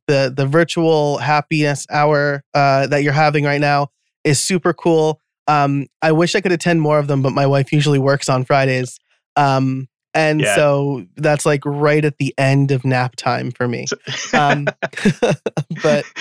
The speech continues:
Speaker 2: You ma-, you made it through it the other day. And I tell you, like, I've, I've been working on my lighting. For those that don't know,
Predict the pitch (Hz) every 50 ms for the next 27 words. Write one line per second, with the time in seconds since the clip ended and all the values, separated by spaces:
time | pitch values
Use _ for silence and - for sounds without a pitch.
0 | - 214 170 190 196 185 214 190 196 190 196 208 220 226 214 - - 175 196 196
1 | 202 165 175 175 170 156 160 143 139 151 147 143 135 127 131 127 127 - 170 156
2 | 147 139 127 123 123 127 127 123 139 131 127 131 _ - 127 131 127 143 135 131
3 | 127 139 139 - 156 139 135 131 131 127 123 123 120 117 107 113 120 120 120 131
4 | 135 139 143 147 143 - 131 127 127 127 123 127 123 - 131 123 - 120 127 120
5 | 117 117